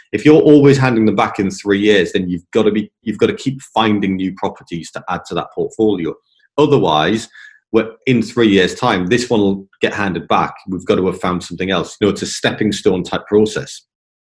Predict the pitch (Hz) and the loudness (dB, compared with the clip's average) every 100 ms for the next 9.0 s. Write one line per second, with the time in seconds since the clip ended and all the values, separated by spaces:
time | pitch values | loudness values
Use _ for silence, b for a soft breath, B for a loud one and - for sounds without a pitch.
0 | _ _ _ - 104 147 143 147 113 117 | _ _ _ -8 2 2 4 2 2 2
1 | 104 123 131 117 110 101 104 98 98 101 | 2 4 2 0 0 2 2 0 0 2
2 | 156 - B B B - 95 90 95 131 | 0 -8 B B B -10 -8 -6 2 2
3 | 127 - 110 117 110 120 - 85 98 98 | 4 0 2 4 4 4 0 -2 -2 -4
4 | 92 85 131 135 113 85 110 - - 104 | -6 0 2 4 2 0 -2 -6 -8 -6
5 | - - 110 107 95 - 82 - 90 90 | -4 2 4 4 2 -2 -6 -4 -6 0
6 | 90 - 110 92 113 123 123 117 101 113 | 0 2 -2 2 2 2 0 -2 2 4
7 | 110 90 87 87 87 85 87 - 85 82 | 4 2 2 2 0 -2 -8 -6 -6 0
8 | 113 107 90 - 107 104 92 87 95 90 | 0 0 -4 4 4 4 2 2 2 -2